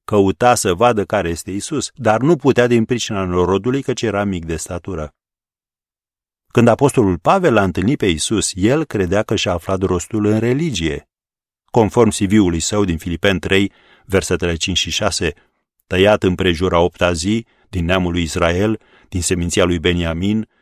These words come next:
evreu din evrei, în ceea ce privește legea fariseu, în ceea ce privește râvna prigonitor al bisericii,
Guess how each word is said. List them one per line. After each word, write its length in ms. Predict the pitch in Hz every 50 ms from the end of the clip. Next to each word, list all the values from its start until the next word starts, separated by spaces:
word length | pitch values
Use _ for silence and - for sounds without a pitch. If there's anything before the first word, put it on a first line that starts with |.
| _ _ _ _
evreu 440 | 110 104 95 82 110 113 113 104
din 160 | 92 90 85 85
evrei, 520 | 82 78 82 92 101 104 113 120 113 - _ _ _ _ _ _ _
în 120 | - 101 92
ceea 140 | - 101
ce 120 | 98 101 -
privește 460 | 92 90 87 87 101 - - - 90
legea 340 | 90 95 95 85 92 85 82
fariseu, 760 | - - 101 92 90 87 80 - - 107 110 113 117 110 - _ _ _ _ _ _ _ _
în 100 | 107 -
ceea 140 | 104 98
ce 100 | 87 107
privește 460 | 90 - 104 92 107 101 - - 104 98
râvna 380 | 107 120 117 92 90 98 87
prigonitor 680 | 82 - 104 98 87 95 95 90 85 82 - 131 151
al 140 | 131 101 90
bisericii, 720 | 80 78 78 - - 127 113 90 73 - - 80 76 71